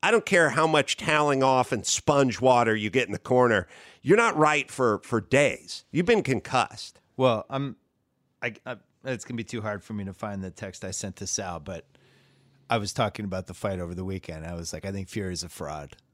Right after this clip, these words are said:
Speaker 2: <laughs> I don't believe in him at all. I think this is ridiculous. I think Wilder is gonna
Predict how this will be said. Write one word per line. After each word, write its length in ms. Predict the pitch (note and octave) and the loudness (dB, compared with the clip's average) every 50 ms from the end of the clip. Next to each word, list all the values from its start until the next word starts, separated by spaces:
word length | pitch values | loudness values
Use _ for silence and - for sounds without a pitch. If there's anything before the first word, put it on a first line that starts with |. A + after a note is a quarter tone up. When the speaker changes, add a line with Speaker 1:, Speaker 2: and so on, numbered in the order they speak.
| _ - _ _ _ _ _ _ - | _ -20 _ _ _ _ _ _ -16
Speaker 2:
<laughs> 520 | - - - - - - _ _ _ _ | -16 -16 -16 -20 -20 -20 _ _ _ _
I 80 | A2+ A2 | -4 -2
don't 200 | A2 A#2 G#2 - | -2 -4 -4 -6
believe 280 | A#2+ B2 A#2+ A#2 G#2 | -4 -2 -2 -2 -2
in 80 | G#2+ G2+ | -4 -4
him 260 | G#2+ A2 G#2+ G#2 G2 - - | -4 -4 -4 -4 -6 -2 0
at 200 | B2 B2 B2 A#2 | 0 0 2 0
all. 460 | A#2 G#2 G#2+ G#2 G#2 G#2 A2+ G2+ - _ _ | 0 0 0 0 -2 -2 -4 -6 -12 _ _
I 100 | A2+ A2+ | -2 -2
think 220 | F2 G#2 A2+ G2+ - | 0 -2 -4 -2 -2
this 180 | A#2 G#2+ - G#2+ | -2 -2 -2 -4
is 120 | G#2 F#2+ | -4 -6
ridiculous. 880 | G2 G#2 G2+ A2 G#2+ - - A2 G#2 G#2 G#2 G2+ G2 F#2+ - - - - _ _ | -6 -2 -2 -2 -2 -2 -2 -2 -2 0 -2 -2 -2 -4 -4 -6 -6 -8 _ _
I 80 | G#2+ G#2+ | -6 -4
think 220 | G2+ - A#2 A2 | -4 -4 -6 -4
Wilder 760 | G2 G#2+ G#2+ G#2 G#2 G2+ G2+ F#2+ G2 G#2+ G#2 G2+ G2 F#2+ F#2+ - _ | -4 -4 -4 -2 -2 -2 -4 -4 -6 -6 -6 -6 -6 -8 -10 -14 _
is 160 | - B2 F#2 | -10 -10 -8
gonna 300 | - G#2 G#2 G2+ G2+ G2+ | -6 -6 -6 -6 -6 -8